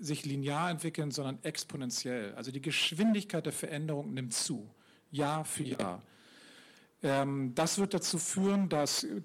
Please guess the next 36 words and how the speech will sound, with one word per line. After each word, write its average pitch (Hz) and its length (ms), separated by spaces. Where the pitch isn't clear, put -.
bestimmte 196 320
Computertechnologien, 170 1120
und 156 120
zwar - 180
insbesondere 175 380
die, 175 260
die 160 180
künstliche 147 600
Intelligenz 147 720
haben, 175 500
tatsächlich 165 720
ganz, 175 380
ganz 180 260
viele 175 500
Arbeitswelten 156 840
und 147 200
Arbeitsplätze 139 1000
verändern 180 680
oder 160 260
auch 135 120
wegrationalisieren 104 960
werden. 92 320
Weil - 100
es - 80
gibt 151 180
ganz 185 240
viele 180 340
Thematiken, 151 580
die 143 100
machen 151 280
am 143 100
Ende 147 120
des 156 120
Tages 151 280
Maschinen 147 360
dann 131 220